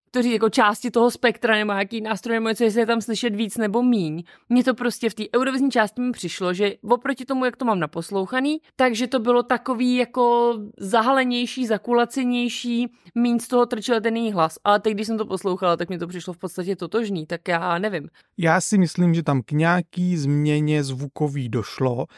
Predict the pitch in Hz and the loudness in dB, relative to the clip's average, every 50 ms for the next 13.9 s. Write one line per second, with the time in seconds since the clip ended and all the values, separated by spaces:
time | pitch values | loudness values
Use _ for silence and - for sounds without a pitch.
0 | - _ - - 143 139 143 143 147 139 139 143 143 147 147 147 147 143 143 143 | -20 _ -2 0 2 2 4 2 2 2 2 2 4 4 4 4 4 2 2 0
1 | 143 143 139 _ _ _ _ - 147 143 143 139 143 147 143 143 131 - 151 131 | 0 -2 -4 _ _ _ _ 0 2 2 2 2 2 2 2 0 0 -2 -2 -2
2 | - - 147 143 143 135 135 147 139 135 113 - 151 135 135 131 135 135 131 131 | 0 0 2 2 2 2 2 2 0 0 0 0 0 2 2 2 2 2 2 2
3 | 135 135 135 139 143 - _ _ - - 151 - - - 147 131 139 123 - 147 | 0 0 -2 -2 -4 -8 _ _ -8 -6 -6 -4 -2 -2 -2 -2 -2 -2 0 2
4 | 135 139 139 - 139 127 - - - - 143 127 131 131 135 135 135 135 131 123 | 2 2 2 0 -2 -4 -6 -4 -2 -2 0 2 4 4 4 4 4 2 2 0
5 | 120 110 - 135 139 - 135 113 _ _ _ _ _ _ - 226 - 269 262 226 | -2 -4 -4 -4 -4 -4 -6 -8 _ _ _ _ _ _ -4 -2 0 0 0 0
6 | 277 269 233 233 269 240 247 262 226 220 262 262 262 262 254 240 240 233 214 208 | -2 -4 -4 -4 -4 -4 -4 -2 0 2 2 4 2 2 0 -2 0 0 0 0
7 | 233 277 302 277 285 240 - 254 240 202 226 214 214 196 220 190 196 202 202 208 | 0 0 -2 -2 -2 -2 -2 -4 -4 -4 -6 -8 -6 -6 -6 -4 -2 0 2 2
8 | 202 196 185 196 196 190 185 180 190 175 170 165 156 156 151 151 151 160 _ _ | 2 2 2 0 -2 -2 -2 -4 -4 -2 -2 -2 -4 -4 -6 -8 -8 -10 _ _
9 | - - - - 208 208 208 214 190 147 127 - - 202 202 196 196 170 139 180 | -20 -4 2 4 6 6 6 6 6 4 4 4 2 2 4 4 4 4 4 4
10 | 156 127 135 139 139 143 139 135 135 139 135 131 127 127 127 120 127 127 120 120 | 2 0 2 2 4 6 6 6 6 4 4 2 2 0 0 0 0 0 0 -2
11 | 120 123 135 - 156 151 143 123 135 - - - 151 147 143 143 131 131 143 147 | -4 -4 -2 0 -2 -2 -2 -2 -6 -4 0 2 2 2 2 2 0 0 2 2
12 | 143 131 135 127 - 151 143 143 139 143 139 - - 151 139 139 - - 147 139 | 2 2 0 0 0 0 0 2 2 0 -2 -2 -2 0 0 0 0 0 0 0
13 | 135 135 139 139 139 139 131 - - 127 - - - 123 - 131 117 | 0 2 2 2 0 0 -2 -2 -4 -4 -4 -4 -6 -2 -2 -2 -2